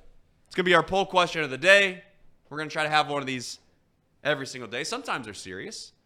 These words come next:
Sometimes they're gonna be funny. Today's serious. What was the most important play of the Super Bowl? Blocked extra point,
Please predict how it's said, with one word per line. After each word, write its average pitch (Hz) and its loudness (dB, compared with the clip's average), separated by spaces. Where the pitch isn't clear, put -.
Sometimes 104 -16
they're 98 -18
gonna 92 -20
be 85 -20
funny. 107 -16
Today's 139 -6
serious. - -8
What 196 0
was 202 2
the 190 -4
most 226 2
important 185 -4
play 165 2
of 156 4
the 147 -2
Super 131 -10
Bowl? 78 -20
Blocked 190 8
extra 170 -2
point, 269 4